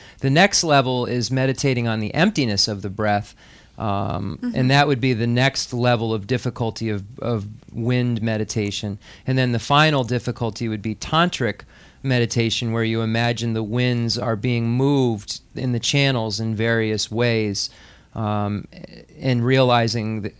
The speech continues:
Speaker 1: simultaneously their emptiness. So, um, do you mean just the general one for calming the mind?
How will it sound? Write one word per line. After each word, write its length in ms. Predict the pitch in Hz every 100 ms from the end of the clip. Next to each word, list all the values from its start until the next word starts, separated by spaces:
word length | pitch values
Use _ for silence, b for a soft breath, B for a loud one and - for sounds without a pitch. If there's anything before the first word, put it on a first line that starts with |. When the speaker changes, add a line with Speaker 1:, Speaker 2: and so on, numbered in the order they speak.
| -
Speaker 1:
simultaneously 1080 | 117 147 139 123 - 135 131 113 104 113 104
their 240 | 104 107
emptiness. 560 | - 117 110 104 - -
So, 320 | - 110 107 B B B -
um, 520 | 117 107 110 104 - - - -
do 80 | 135
you 80 | 156
mean 220 | 160 160
just 240 | 160 156 -
the 100 | 127
general 500 | 110 151 165 170 165
one 240 | 175 180
for 140 | 165 151
calming 400 | - 143 151 151
the 80 | 139
mind? 540 | 139 143 160 185 -